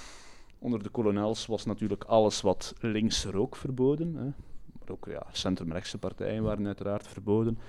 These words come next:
En in negentien vierenzeventig werd de K K E terug gelegaliseerd. Volgens Kwaadongen was dat een, een tactiek van Karamanlis om de,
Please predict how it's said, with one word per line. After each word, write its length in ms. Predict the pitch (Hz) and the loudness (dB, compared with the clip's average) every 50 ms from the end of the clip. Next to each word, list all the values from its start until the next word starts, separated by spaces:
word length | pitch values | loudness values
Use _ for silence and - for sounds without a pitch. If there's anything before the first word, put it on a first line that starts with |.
| - - - - - - - - | -12 -14 -14 -14 -16 -16 -14 -6
En 200 | - - 107 101 | -2 0 0 4
in 80 | 107 110 | 4 4
negentien 340 | 107 104 101 - 110 98 | 4 4 2 0 -2 -2
vierenzeventig 880 | 92 101 113 123 120 - - - 95 104 117 - - 127 120 - - - | -2 -2 -4 -4 -4 -4 -6 -4 -2 -4 -4 -2 -4 -6 -6 -6 -10 -6
werd 240 | - 104 - - - | -4 -6 -6 -2 0
de 300 | 107 101 101 92 87 - | 2 2 2 2 0 -2
K 160 | - 101 95 98 | -2 -2 -2 -2
K 40 | - | -2
E 200 | 82 82 101 107 | -2 0 0 -2
terug 240 | - 101 98 - - | -2 -4 -6 -6 -8
gelegaliseerd. 880 | - 101 95 95 90 87 - - 82 - 85 85 87 - - - - - | -8 -4 -4 -4 -4 -6 -8 -8 -10 -8 -8 -8 -8 -8 -10 -12 -12 -4
Volgens 380 | - 98 87 85 - - - | -2 -2 -2 -2 -4 -8 -8
Kwaadongen 560 | - - 95 92 101 104 - 113 110 107 107 101 | -4 -2 0 0 0 0 0 0 0 2 2 6
was 220 | 104 104 101 107 | 6 6 6 8
dat 280 | 107 101 98 92 - - | 6 6 6 6 4 2
een, 140 | 104 104 95 | 0 0 -2
een 160 | 92 90 98 | -2 -2 -2
tactiek 380 | - 107 101 - - 120 113 - | 0 0 0 2 2 0 0 6
van 180 | - 120 113 107 | 8 8 8 10
Karamanlis 600 | - 104 101 98 98 92 90 101 110 - - - | 8 6 6 6 6 6 4 2 0 0 -2 -4
om 360 | 92 98 95 92 90 90 90 | -2 -2 -2 -2 -2 -4 -2
de, 380 | - 90 85 85 87 87 - | 0 0 0 2 0 0 -2